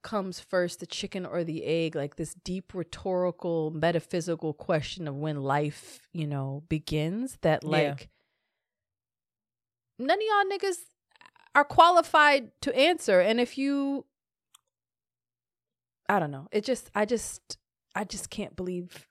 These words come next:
Speaker 1: this is where we are. And it makes me really sad for all of these families because, like, you're so pro-life, but you're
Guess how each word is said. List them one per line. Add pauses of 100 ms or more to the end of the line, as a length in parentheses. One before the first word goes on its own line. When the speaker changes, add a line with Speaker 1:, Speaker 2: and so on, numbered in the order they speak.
(120)
Speaker 1:
this
is
where
we
are.
And
it
makes
me
really (720)
sad (880)
for (800)
all
of
these
families
because,
like,
you're
so
pro-life,
but
you're